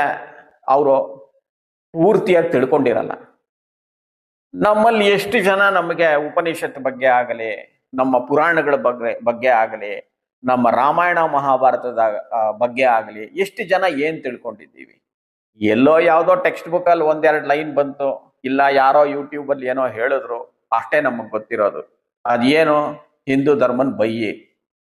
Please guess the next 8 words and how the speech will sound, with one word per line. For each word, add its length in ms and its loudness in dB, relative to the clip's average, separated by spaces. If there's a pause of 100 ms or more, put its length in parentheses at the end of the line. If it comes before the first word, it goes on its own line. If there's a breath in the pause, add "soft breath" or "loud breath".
(260)
ಇದೆಲ್ಲ 420 2
ಹೀಗ್ 320 0
ಮಾಡ್ತಾ 360 2
ಇದ್ರೆ 460 2
ಮೈಕ್‌ಗಳು 440 -2
ಯಾಕೆ 280 0
ಕೂಗಲ್ಲ 360 -2 (1300)
ಹೇಳಿ? 520 -2